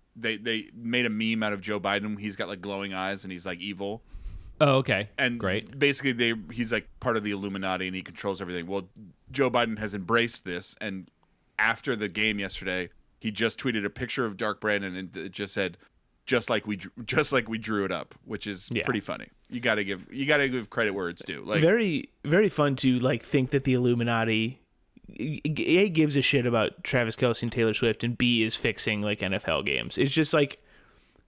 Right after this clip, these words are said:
Speaker 3: of all the things, like,
Speaker 1: yeah, no, it just turns out a guy who has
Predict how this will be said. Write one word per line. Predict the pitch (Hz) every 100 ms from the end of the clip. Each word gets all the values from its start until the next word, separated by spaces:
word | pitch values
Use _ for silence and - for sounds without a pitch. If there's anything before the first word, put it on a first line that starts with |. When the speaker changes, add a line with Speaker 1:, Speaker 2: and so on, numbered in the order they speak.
| _ _ -
Speaker 3:
of | 151
all | 151 151
the | 143
things, | 139 131 107 95 - - - -
like, | 127
Speaker 1:
yeah, | 156
no, | 170 117
it | 110
just | 165 -
turns | 165 151
out | 139
a | 127
guy | 117 120 123
who | 120 120
has | 110 104 98